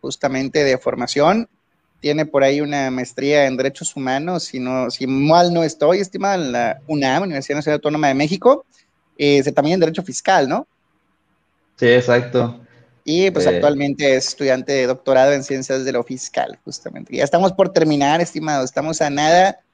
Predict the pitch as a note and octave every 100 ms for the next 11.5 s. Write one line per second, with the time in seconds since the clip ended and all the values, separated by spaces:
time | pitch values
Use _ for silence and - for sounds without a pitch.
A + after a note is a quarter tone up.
0 | _ _ - C#3+ C#3+ C3+ C3 - C#3+ C3
1 | C3 C3 C3+ C3 B2+ C3+ C3+ E3 F3 F#3
2 | G3+ G#3 F#3 D#3 C#3+ C#3 C3+ C3 B2+ -
3 | D3 D#3 E3 D3+ C#3+ C#3 - F#3+ G3+ B3
4 | - F#3+ F#3 G#3+ A#3 A#3+ B3+ F#3 - -
5 | C#3 D#3+ F#3+ F#3 F#3+ - F#3+ F#3 A3+ A3+
6 | F#3+ F#3 G#3+ F#3+ B2 B2+ C3+ C#3 C#3+ C#3+
7 | - _ _ _ _ - F#3 G#3 G3 F#3+
8 | E3 D3 E3 D#3+ E3+ D#3+ E3 D3+ - C3
9 | - A2+ A#2 F3+ C4+ _ _ _ _ _
10 | _ _ _ _ - C2+ - G#2+ - A#2
11 | C3 C#3 A#2+ -